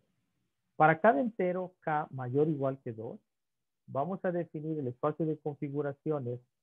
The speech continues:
C, M, N, coma, K del polígono M N como el conjunto de todas las aplicaciones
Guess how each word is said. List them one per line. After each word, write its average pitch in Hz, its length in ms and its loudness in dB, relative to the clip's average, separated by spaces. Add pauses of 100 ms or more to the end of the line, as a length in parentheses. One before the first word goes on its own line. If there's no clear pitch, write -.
(680)
C, 165 340 6 (100)
M, 156 460 2
N, 151 440 0
coma, 147 420 -2
K 180 340 2 (540)
del 131 240 0
polígono 127 720 -2 (140)
M 156 420 2
N 196 400 -2 (600)
como 151 240 2
el 139 100 0
conjunto 196 560 0
de 160 140 0
todas 208 280 -4
las 208 220 -4
aplicaciones 185 960 -6